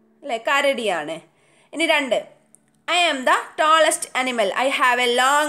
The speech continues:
neck." ഞാൻ, എനിക്ക് നീണ്ട കഴുത്തൊക്കെ ഉള്ള നല്ല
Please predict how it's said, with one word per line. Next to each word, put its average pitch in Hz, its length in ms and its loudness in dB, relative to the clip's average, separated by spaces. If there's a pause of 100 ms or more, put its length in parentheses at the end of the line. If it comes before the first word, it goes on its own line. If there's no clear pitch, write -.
neck." 226 220 -2 (680)
ഞാൻ, 226 200 -2 (680)
എനിക്ക് 262 280 -2
നീണ്ട 240 260 0
കഴുത്തൊക്കെ 254 560 2
ഉള്ള 247 140 4 (420)
നല്ല 226 240 -2